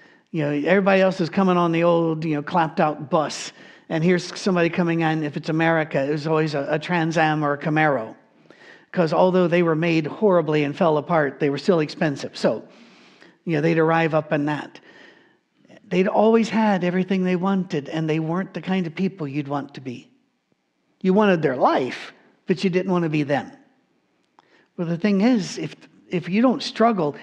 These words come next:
if you always go to the back of the book in your algebra and fill out the answers, y-, you don't get the gift of knowing how to do this. The struggle the struggle is real,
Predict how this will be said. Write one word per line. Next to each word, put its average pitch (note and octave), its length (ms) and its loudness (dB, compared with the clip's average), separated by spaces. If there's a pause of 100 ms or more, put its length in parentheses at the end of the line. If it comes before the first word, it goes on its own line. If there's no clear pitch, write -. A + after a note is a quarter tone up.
(180)
if G3 180 0
you A3+ 200 4
always G#3 500 4
go F#3+ 160 2
to F3+ 80 2
the E3+ 80 0
back F3+ 240 2
of F3 60 2
the D#3+ 80 2
book G#3+ 380 0
in F3 200 0
your D#3+ 140 4
algebra D#3+ 460 2
and D#3+ 200 0
fill F3+ 240 4
out E3+ 300 0 (320)
the D#3 140 0
answers, F3 440 0 (320)
y-, D#3 160 -16 (100)
you F3+ 280 0
don't F3+ 420 0
get F#3+ 400 0
the F#3+ 80 2
gift A3+ 540 -2
of F3+ 120 -4
knowing F#3+ 280 2
how F#3+ 120 2
to F3 120 -2
do G#3+ 200 2
this. - 520 -8 (1120)
The C#3+ 100 -6
struggle F3+ 640 -2 (1400)
the D3 60 -10
struggle G3 320 0
is C#3+ 120 -4
real, G#3+ 400 0